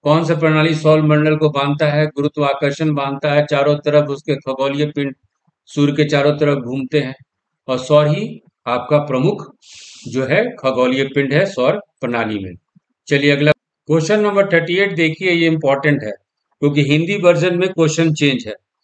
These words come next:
इसमें क्वेश्चन नंबर थर्टी एट है कि which elements are abundant in the formation of interior layer of the earth?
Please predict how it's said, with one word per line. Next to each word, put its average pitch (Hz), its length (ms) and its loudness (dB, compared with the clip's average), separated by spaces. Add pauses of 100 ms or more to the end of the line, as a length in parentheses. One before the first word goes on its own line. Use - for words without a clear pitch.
(420)
इसमें 185 400 0
क्वेश्चन 185 320 0
नंबर 196 220 0
थर्टी 156 340 0
एट 185 180 -2
है 175 220 2
कि 160 40 -2
which 196 280 0
elements 175 460 0
are 170 140 2 (100)
abundant 160 500 2 (100)
in 151 140 2
the 165 100 2 (180)
formation 151 480 2
of 175 140 -2 (140)
interior 156 420 2
layer 147 240 4
of 143 100 0 (100)
the 127 80 -2
earth? 107 320 -6